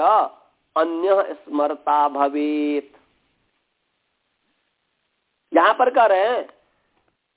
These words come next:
कि भाई देखो, यदि एक जो चित्त है, एक चित्त से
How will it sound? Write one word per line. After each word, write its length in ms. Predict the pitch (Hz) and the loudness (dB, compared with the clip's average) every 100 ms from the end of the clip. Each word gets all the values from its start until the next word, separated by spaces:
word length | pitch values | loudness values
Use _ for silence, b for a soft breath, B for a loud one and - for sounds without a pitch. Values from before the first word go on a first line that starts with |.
| _ _ _ _ _ _ _ _ _ _ _ _ | _ _ _ _ _ _ _ _ _ _ _ _
कि 60 | - | -2
भाई 200 | 196 214 | 2 2
देखो, 720 | 220 214 190 180 226 - - _ _ _ _ _ _ _ _ _ _ _ _ _ _ 147 | 2 -2 0 0 0 0 -6 _ _ _ _ _ _ _ _ _ _ _ _ _ _ -4
यदि 800 | 160 180 185 240 202 208 240 185 - _ _ _ _ _ _ _ _ _ _ _ _ _ _ 208 | 2 2 0 -8 -8 -8 -8 -8 -8 _ _ _ _ _ _ _ _ _ _ _ _ _ _ 0
एक 340 | 262 302 269 | 2 0 0
जो 180 | 233 233 | 2 0
चित्त 340 | - 214 - | 0 -8 -6
है, 420 | 127 101 80 - _ _ _ _ _ _ _ _ _ - - | -10 -8 -14 -14 _ _ _ _ _ _ _ _ _ -4 2
एक 380 | 226 285 311 277 | 4 2 -2 -10
चित्त 600 | - 269 - - - - | -10 -14 -12 -12 -12 -4
से 460 | 220 190 240 165 | -2 -2 -4 -6